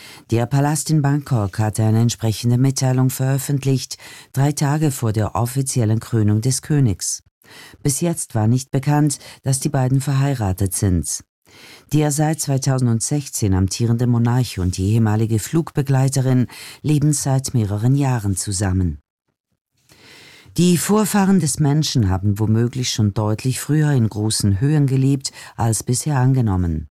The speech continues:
Ein Unterkiefer, der in dreitausenddreihundert Metern Höhe entdeckt wurde,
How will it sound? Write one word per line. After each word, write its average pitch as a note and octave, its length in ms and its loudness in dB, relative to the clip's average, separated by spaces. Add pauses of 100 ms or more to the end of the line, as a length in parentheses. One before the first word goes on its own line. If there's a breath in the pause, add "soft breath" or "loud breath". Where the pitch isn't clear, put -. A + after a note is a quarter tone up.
(460 loud breath)
Ein C#3 240 2
Unterkiefer, D3+ 800 -2
der A2 180 0
in G2 120 2
dreitausenddreihundert B2+ 1080 0
Metern A2+ 360 0
Höhe D3 200 2
entdeckt C3 480 0
wurde, B2+ 320 2